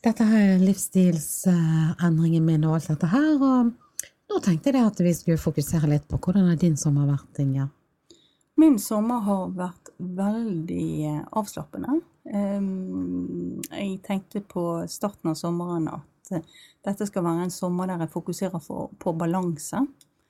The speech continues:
Speaker 2: Eh, balanse i, ehm, aktivitet og, eh, hvile. Absolutt hvile. Bare ligge i hengekøyen og lese en bok.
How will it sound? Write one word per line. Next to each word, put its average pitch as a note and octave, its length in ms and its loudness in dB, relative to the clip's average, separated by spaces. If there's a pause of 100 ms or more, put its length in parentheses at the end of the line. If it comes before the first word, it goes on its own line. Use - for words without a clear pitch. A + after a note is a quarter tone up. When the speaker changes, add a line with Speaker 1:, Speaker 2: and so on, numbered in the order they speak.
(680)
Speaker 2:
Eh, A#3 260 2
balanse G3+ 880 2
i, F3 480 0
ehm, - 1200 -6
aktivitet F#3+ 760 -4
og, D#3+ 400 -4
eh, D#3+ 320 -6 (800)
hvile. F#3 480 -2 (160)
Absolutt F#3 400 -6
hvile. E3+ 340 0
Bare E3 300 -2
ligge E3+ 360 -2
i F3 420 -2
hengekøyen E3+ 680 -2
og D#3+ 220 -4
lese D#3+ 320 -2
en D#3 100 -2
bok. - 380 -8